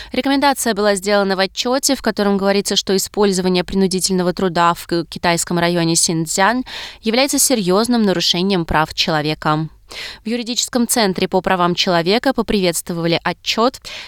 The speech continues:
и рекомендацию усилить соблюдение современных законов Австралии о рабстве.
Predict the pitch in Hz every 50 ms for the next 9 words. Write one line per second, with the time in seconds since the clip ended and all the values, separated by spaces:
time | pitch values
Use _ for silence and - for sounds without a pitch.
0 | - - 262 302 294 - 220 220 202 185 185 185 214 - - - 277 262 - -
1 | 214 - - - 190 185 214 226 - - - - 208 175 185 180 160 170 175 190
2 | 214 233 233 214 - - 208 185 180 175 175 175 170 165 165 160 160 - 160 160
3 | - 170 165 151 156 - 147 - - - - - 160 165 180 190 196 185 - -
4 | 180 170 165 156 151 - - - - - - 160 143 147 147